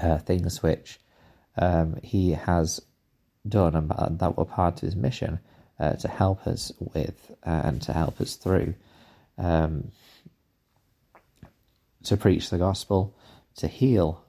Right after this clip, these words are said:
to preach deliverance, recovering of sight, and set at liberty. A lot of it is focused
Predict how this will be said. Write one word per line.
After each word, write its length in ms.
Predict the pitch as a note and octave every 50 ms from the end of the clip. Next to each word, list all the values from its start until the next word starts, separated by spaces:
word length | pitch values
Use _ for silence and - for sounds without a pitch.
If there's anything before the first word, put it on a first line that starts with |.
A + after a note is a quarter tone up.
| _ _ -
to 140 | - -
preach 300 | F#2 - - F#2 - -
deliverance, 840 | - - F2+ F2 A2+ A#2 - - E2 E2 E2 D#2 - - - - - _ _ _ _ _ -
recovering 500 | F2 - - - G2+ G2+ F2+ E2+ E2+ E2
of 100 | E2 -
sight, 460 | - - - F2+ E2+ D#2+ - - - -
and 140 | E2+ F2 F2+
set 260 | - - E2+ - -
at 80 | F2
liberty. 540 | E2+ F2+ F#2 - G2 - - - F2 E2+ - _ _ - - - _ _
A 40 | -
lot 260 | F#2 F#2+ G#2+ B2 -
of 120 | - F2 E2+
it 100 | D#2+ - -
is 100 | F2+ -
focused 480 | - - F2 E2+ F2 - - G2 -